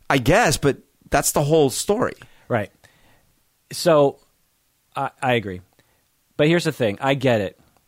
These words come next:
Speaker 2: I, if you thought it was sexist or racist, like, there, there are certain things that will bother me that I'm sensitive to, not because of that thing, but because of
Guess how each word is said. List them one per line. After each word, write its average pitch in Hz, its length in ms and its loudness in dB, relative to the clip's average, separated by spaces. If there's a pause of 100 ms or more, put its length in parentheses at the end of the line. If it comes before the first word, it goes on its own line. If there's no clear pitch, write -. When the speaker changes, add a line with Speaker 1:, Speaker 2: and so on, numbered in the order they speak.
(140)
Speaker 2:
I, 120 160 -6
if 123 200 -6
you 151 140 -4
thought 151 280 0
it 135 60 2
was 123 140 -4
sexist 117 420 -6
or 110 80 -6
racist, 104 480 -8
like, 113 240 -2
there, 147 240 0
there 156 160 0
are 175 60 -2
certain 139 320 -6
things 117 520 -4 (720)
that 123 180 0
will 120 120 0
bother 120 400 0
me 101 420 -4 (540)
that 117 140 -2
I'm 113 260 -2 (540)
sensitive 165 520 -2
to, 104 500 -4 (260)
not 139 240 0
because 135 380 -2
of 104 220 -4 (540)
that 120 280 0
thing, 123 420 -4
but 123 200 -4
because 120 360 -2
of 104 260 -4